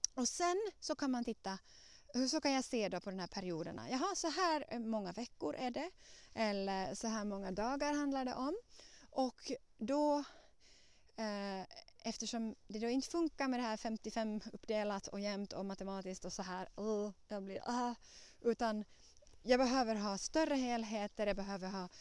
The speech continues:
frihet att jobba också med min inspiration, eh, låta mig själv få ledas på vägen så att jag känner att, att allt flödar på i mitt inre.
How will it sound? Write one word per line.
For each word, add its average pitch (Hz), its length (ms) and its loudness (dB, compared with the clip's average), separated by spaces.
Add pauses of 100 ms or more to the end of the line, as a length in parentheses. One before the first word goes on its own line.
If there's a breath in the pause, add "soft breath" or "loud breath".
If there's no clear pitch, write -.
(280 loud breath)
frihet 208 540 0
att 185 200 -6
jobba 196 380 0
också - 300 -4
med 190 140 -2
min 170 160 -4
inspiration, 277 960 0
eh, 196 480 -6 (160)
låta 196 360 -6
mig 180 140 -6
själv 180 160 -8
få - 140 -10
ledas 233 600 -2 (600)
på - 120 -12
vägen 254 480 0 (340 loud breath)
så - 120 -6
att 202 80 -2
jag 202 80 0
känner 208 320 0
att, - 320 -8
att - 260 -12
allt - 260 -4
flödar 190 560 -2
på 294 340 -2 (120)
i 247 80 -2
mitt 226 160 -4
inre. 226 340 -2